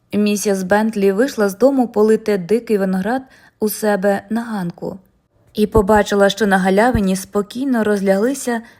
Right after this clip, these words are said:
дві дівчинки і хлопчик. Свіжоскошена трава поколювала їм руки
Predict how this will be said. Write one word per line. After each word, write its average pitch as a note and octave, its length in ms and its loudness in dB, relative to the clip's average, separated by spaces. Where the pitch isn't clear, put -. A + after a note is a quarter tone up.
дві G#3 260 -2
дівчинки A#3+ 800 -6
і G#3 80 -6
хлопчик. F#3+ 580 -12
Свіжоскошена G#3+ 920 2
трава G3+ 400 0
поколювала B3+ 640 2
їм G#3 260 0
руки G#3 440 -2